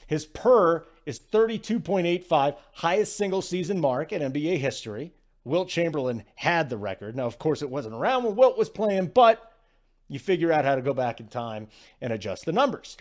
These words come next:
Jokic, oh, here's the other one. He stinks defensively. He got pulled late in the game. All right, well, five thirty-eight is a pretty respectable numbers website, okay? And they have a thing called Raptor, and that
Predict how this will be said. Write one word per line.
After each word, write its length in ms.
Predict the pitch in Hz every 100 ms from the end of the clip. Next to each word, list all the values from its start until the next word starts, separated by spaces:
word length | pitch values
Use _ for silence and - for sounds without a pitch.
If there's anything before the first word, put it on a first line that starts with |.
| - _ -
Jokic, 640 | 123 156 269 277 - - -
oh, 480 | 330 311 269 208 143
here's 240 | 226 247
the 120 | 277
other 140 | 262 214
one. 200 | 156 143
He 120 | 269
stinks 460 | - - 349 330 -
defensively. 880 | 247 - 320 311 277 214 220 170
He 100 | 151
got 260 | 185 285 -
pulled 380 | 240 294 285 240
late 220 | 262 254
in 60 | 226
the 80 | 190
game. 600 | 277 277 262 190 127 98
All 140 | - 262
right, 260 | 208 240
well, 420 | 165 190 254 269 -
five 360 | 190 214 269
thirty-eight 520 | 247 240 220 196 214 185
is 100 | 147
a 60 |
pretty 580 | 123 175 175 170 160 147 - _ _ _ -
respectable 720 | 147 - 180 165 180 165 151
numbers 480 | 151 165 139 131 110
website, 560 | 120 113 - 110 95
okay? 420 | 95 - 139 156 -
And 140 | 139
they 80 | 147
have 160 | 156
a 60 | 139
thing 220 | - 151
called 280 | - 139 117
Raptor, 540 | 117 113 - 208 269 - _ _ _ _ -
and 160 | 143 147
that 280 | 135 131